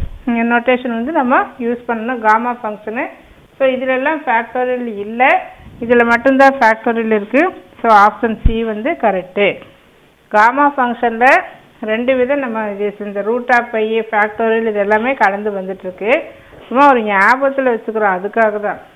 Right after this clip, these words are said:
அப்ப இதுல வந்து அந்த factorial notation இல்ல. So, option C is the correct one. So, இந்த exercise two point one two வந்து over. So, நம்ம short மெத்தட்ல, ஆ, சும்மா நமக்கு தோணு-,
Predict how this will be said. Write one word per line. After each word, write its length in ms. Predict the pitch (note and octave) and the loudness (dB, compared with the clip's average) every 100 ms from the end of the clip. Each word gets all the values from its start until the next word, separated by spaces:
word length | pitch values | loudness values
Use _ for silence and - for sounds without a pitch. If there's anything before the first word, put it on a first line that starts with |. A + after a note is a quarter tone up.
| _ _ _ - - - | _ _ _ -20 -18 -10
அப்ப 100 | C4 D4+ C4 | -6 -4 -4
இதுல 240 | C#4+ D4 C4+ | -4 -4 -4
வந்து 200 | B3+ D4+ C#4 | -2 -2 -2
அந்த 140 | A3+ - | -4 0
factorial 440 | A3+ A3+ B3+ B3+ A3+ | 0 0 -4 -4 -6
notation 380 | G#3+ A3+ A3 G#3 F#3 | -4 -4 -4 -6 -4
இல்ல. 140 | A3 A#3+ D#4+ - - _ - | 2 2 2 -2 -16 _ -8
So, 60 | A#3 G#3+ | 0 0
option 240 | G#3+ A#3 A3 - | 0 -6 -12 -10
C 120 | G#3+ A3 | -6 -6
is 60 | G#3 B3 | -2 2
the 100 | F4+ - - - - - | 2 0 -16 -20 -8 0
correct 300 | G#3+ A3 A3 B3 | 2 2 2 2
one. 120 | F4+ - - - _ _ - | 2 -4 -18 -20 _ _ 2
So, 100 | D4+ C4+ | 4 4
இந்த 180 | B3+ D4+ D#4 B3+ | 2 4 6 4
exercise 460 | B3+ C4 C4 B3+ B3+ | 0 -2 0 0 -2
two 100 | B3 A#3+ B3 | -4 0 2
point 300 | A#3+ A#3 A3+ | 2 2 -2
one 120 | G#3+ G#3+ | -2 -2
two 80 | A#3 G#3+ | -4 -2
வந்து 180 | A3 B3+ G3 | -2 0 2
over. 320 | G#3+ G#3+ D4+ D#4+ - - _ _ _ _ _ - - - - - - | 2 4 2 0 -8 -20 _ _ _ _ _ -20 -20 -20 -20 -20 -10
So, 100 | G#3 A3+ | -6 -6
நம்ம 160 | F#3+ F#3 - | -6 -10 2
short 380 | F#3 G3 C4+ - B3+ | 6 6 6 2 -8
மெத்தட்ல, 420 | A#3 A#3 G#3+ A3+ C#4 D#4+ - - _ _ | -6 -4 -2 2 0 -2 -12 -20 _ _
ஆ, 60 | G#3 G#3 G#3+ | -10 -8 -6
சும்மா 160 | A#3 B3+ | -6 -6
நமக்கு 260 | A3 G3+ G3+ G#3 | -6 -8 -8 -4
தோணு-, 540 | A3 B3+ C4 B3+ A#3 | -2 -2 -4 -4 -6